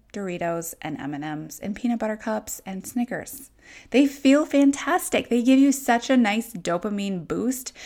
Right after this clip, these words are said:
that you forget about the stress for a short amount of time. And your brain receives that dopamine and it was like, "Hey, that worked really well. Let's do that again." Or, "I'm gonna keep that in my back pocket. So next time we feel like this,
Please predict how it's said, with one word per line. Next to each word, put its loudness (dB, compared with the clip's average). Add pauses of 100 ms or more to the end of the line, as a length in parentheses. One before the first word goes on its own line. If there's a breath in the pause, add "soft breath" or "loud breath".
(280 loud breath)
that 2
you -4
forget 0
about 0
the -8
stress -4
for -6
a -6
short -8
amount -6
of -8
time. -8
And -6
your -6
brain -6
receives -6
that -2
dopamine -8
and -8
it -6
was -10
like, -6
"Hey, -4
that -2
worked -4
really -4
well. 2 (460 loud breath)
Let's 2
do -2
that 0
again." -4 (380 loud breath)
Or, 0
"I'm 6
gonna 8
keep -4
that 2
in -4
my -4
back -2
pocket. 2
So 0
next -4
time 0
we 2
feel 0
like 0
this, -2